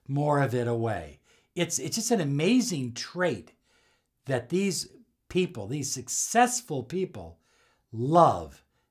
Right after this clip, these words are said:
giving away money, love helping people, love doing good. And of course,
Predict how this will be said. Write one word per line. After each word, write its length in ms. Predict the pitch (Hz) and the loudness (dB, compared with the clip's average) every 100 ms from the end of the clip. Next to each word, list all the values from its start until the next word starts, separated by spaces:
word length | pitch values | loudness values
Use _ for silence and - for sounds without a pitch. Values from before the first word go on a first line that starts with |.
| _ 92 92 | _ -18 2
giving 360 | 170 143 135 | 4 4 2
away 300 | 104 101 117 | 0 -2 -4
money, 480 | 104 110 101 80 71 - _ | -4 -4 -6 -8 -16 -20 _
love 680 | 110 113 143 175 165 104 82 - _ _ _ | -4 0 6 8 8 6 0 -12 _ _ _
helping 500 | - 147 147 120 87 | 0 0 0 -4 -8
people, 500 | 95 85 73 71 _ _ _ _ _ | -10 -12 -16 -20 _ _ _ _ _
love 640 | 113 139 151 110 87 82 _ _ _ _ 87 | -4 2 4 4 -2 -10 _ _ _ _ -10
doing 400 | 87 104 101 92 | -6 -4 -6 -8
good. 320 | 92 82 71 _ - | -8 -10 -12 _ -6
And 180 | 143 | -2
of 180 | 160 160 | -2 -4
course, 580 | - 208 240 110 - - | -6 -2 0 -2 -8 -14